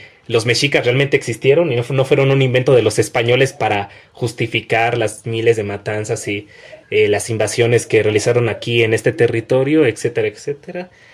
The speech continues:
No, este, si realmente ustedes piensan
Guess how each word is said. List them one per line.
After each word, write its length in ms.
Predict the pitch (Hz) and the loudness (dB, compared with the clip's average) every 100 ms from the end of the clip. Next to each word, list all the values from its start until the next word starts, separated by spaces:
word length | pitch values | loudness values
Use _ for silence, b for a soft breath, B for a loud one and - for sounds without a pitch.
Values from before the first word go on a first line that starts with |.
| b b b _ | b b b _
No, 220 | 123 123 | -4 -2
este, 540 | 113 - 110 104 98 - b b b b b b _ | -4 0 4 4 4 -4 b b b b b b _
si 440 | - - 110 104 | -14 -8 -2 2
realmente 580 | 113 113 117 117 110 110 | 2 2 0 4 4 2
ustedes 380 | 117 120 117 110 | 0 2 2 0
piensan 420 | 110 107 110 | -4 0 -2